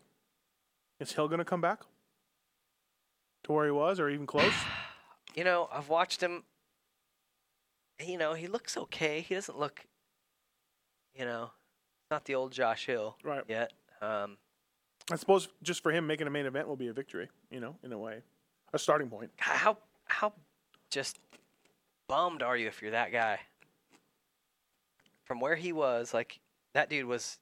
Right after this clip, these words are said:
Speaker 2: he was really on the brink of being the next big thing, right?
Speaker 1: Mm-hmm.
Speaker 2: I mean,
Speaker 1: Yeah.
Speaker 2: he was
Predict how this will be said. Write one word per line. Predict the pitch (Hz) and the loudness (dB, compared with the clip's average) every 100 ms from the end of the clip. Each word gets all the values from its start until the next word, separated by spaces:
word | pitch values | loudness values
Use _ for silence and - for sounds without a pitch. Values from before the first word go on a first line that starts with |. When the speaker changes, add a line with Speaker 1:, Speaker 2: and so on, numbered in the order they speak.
| - | -8
Speaker 2:
he | 151 | -4
was | 165 127 139 | -4 -4 0
really | 165 156 | 2 4
on | 131 | 2
the | 123 | 0
brink | 139 135 | -2 -2
of | 123 | -2
being | 127 123 | -2 -4
the | 117 | -2
next | 117 120 - | -2 -2 -4
big | 120 - | -6 -2
thing, | 151 151 - 143 | -2 -2 -8 0
right? | 131 | 2
Speaker 1:
Mm-hmm. | 170 | 2
Speaker 2:
I | |
mean, | 131 135 | 0 0
Speaker 1:
Yeah. | |
Speaker 2:
he | 156 | 0
was | 135 | -4